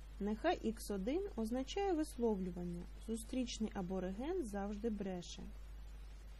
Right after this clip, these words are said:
Ікс два означає висловлювання «дорога, що йде ліворуч, веде в столицю».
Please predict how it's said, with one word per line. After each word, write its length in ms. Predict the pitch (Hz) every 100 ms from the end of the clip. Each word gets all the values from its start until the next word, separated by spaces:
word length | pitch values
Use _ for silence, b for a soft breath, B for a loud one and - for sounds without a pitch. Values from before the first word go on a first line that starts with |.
| - - -
Ікс 240 | 214 190
два 380 | 185 190 262 403 -
означає 580 | 220 214 220 294 359
висловлювання 880 | 349 262 - 220 233 294 320 320 330 - -
«дорога, 540 | 214 302 330 233 220
що 220 | 214 -
йде 240 | 233 208 202
ліворуч, 640 | 196 185 226 330 392 -
веде 340 | 208 208 190 214
в 80 | 220
столицю». 680 | - 240 220 185 - -